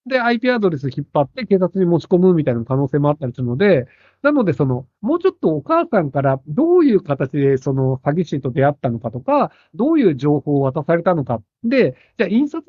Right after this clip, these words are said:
物を渡されたのであれば、あの、その地域の印刷工場に行くと、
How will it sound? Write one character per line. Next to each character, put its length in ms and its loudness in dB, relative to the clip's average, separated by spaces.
物 180 -4
を 60 -2
渡 200 -2
さ 120 0
れ 60 -2
た 100 0
の 120 0
で 100 0
あ 40 0
れ 120 -4
ば、 380 0
あ 80 -4
の、 80 -2
そ 180 -2
の 140 0
地 300 2
域 180 -2
の 160 0
印 220 2
刷 280 -2
工 220 2
場 200 0
に 120 -2
行 80 -6
く 80 -20
と、 340 4